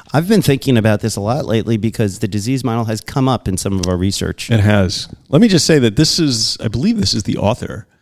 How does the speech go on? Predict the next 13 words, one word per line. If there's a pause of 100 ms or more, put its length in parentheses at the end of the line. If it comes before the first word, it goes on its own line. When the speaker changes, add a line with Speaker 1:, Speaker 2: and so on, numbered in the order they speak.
(220)
Speaker 2:
that
Grant
interviewed
for
Silver
Linings
Playbook. (300)
Speaker 1:
Oh. (600)
Speaker 2:
Yeah. (100)
Speaker 1:
Interesting.
Speaker 2:
'Cause
I
think